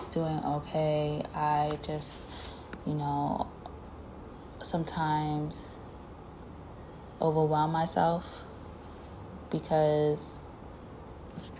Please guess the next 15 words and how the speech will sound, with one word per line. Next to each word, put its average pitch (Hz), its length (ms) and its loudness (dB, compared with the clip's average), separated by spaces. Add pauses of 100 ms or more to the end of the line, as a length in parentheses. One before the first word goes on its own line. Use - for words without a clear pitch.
(2250)
I 165 160 4
don't 175 300 4
wanna 160 160 2
go 160 140 2
<laughs> - 20 2
back 175 160 2
to - 160 2
work, 147 280 4 (520)
having 156 320 2
to - 100 2
go 156 140 6
back 151 240 6
in 147 60 4
the - 60 4
office. 147 680 2